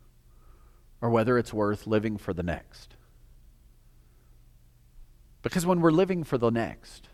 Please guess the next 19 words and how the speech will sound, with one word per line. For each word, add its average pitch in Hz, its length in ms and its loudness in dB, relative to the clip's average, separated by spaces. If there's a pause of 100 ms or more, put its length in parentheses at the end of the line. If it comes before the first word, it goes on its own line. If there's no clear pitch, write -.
(880)
we're 151 100 2
making 160 360 4
choices 147 540 2
that 117 120 -2
change 113 320 -4
our 95 120 0
hearts. 117 520 0 (760)
We're 139 140 2
making 160 400 4
choices 156 540 2
that 123 140 2
root 151 300 6
us 180 380 -4
in 117 80 -6
the 110 80 -2
gospel 123 480 0
of 98 120 -2
Jesus 98 380 -6
Christ. 143 600 -6